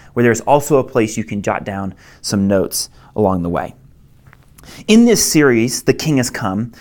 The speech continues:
we have been tracking with the plot line that led up to the first Christmas. But we didn't pick it up just days, weeks, or months before the first Christmas. We actually picked it up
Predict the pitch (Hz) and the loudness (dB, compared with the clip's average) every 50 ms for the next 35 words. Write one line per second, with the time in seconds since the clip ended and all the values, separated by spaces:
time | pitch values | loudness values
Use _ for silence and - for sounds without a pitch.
0 | - - - - 127 165 208 214 233 214 165 - 170 151 - - 202 196 208 - | -20 -20 -6 0 4 4 6 6 4 4 2 2 2 2 2 2 0 0 2 2
1 | 214 196 175 165 - 139 - - - 165 151 156 - - 139 123 120 117 113 117 | 2 2 2 2 0 -2 -4 -2 2 2 2 2 2 0 -2 0 0 0 0 -2
2 | - 113 117 117 113 107 110 104 - - - 110 110 - - 123 104 95 - - | -2 0 2 2 4 4 2 0 -2 -6 -8 -8 -8 -6 -4 -4 -4 -4 -4 -8
3 | - 113 95 - - - - - - 156 170 240 254 269 254 202 151 - - - | -8 -8 -8 -8 -10 -16 -14 -8 -4 -2 0 2 4 4 2 2 0 -4 -8 -18
4 | - - - - 196 196 - 160 151 147 143 - - - 135 - - - - - | -20 -14 -6 -2 -2 0 2 4 4 4 2 2 2 0 0 0 0 -6 -14 -6
5 | - - 156 151 143 127 120 127 143 135 - - 139 120 110 107 117 117 120 117 | 2 4 4 4 4 2 4 4 2 4 2 2 2 2 2 4 4 4 4 2
6 | 113 117 - - 113 - - 113 110 107 104 - - 113 104 - - - 120 113 | 0 -2 -4 -6 -6 -6 -2 0 0 0 0 -2 -4 -6 -6 -6 -6 -4 -4 -4
7 | - - 113 - - - - - - 170 208 233 - - 156 139 - - 175 170 | -2 -4 -6 -6 -8 -16 -8 0 2 2 2 2 0 0 0 0 0 0 -2 0
8 | - 143 131 110 - | 2 2 2 2 0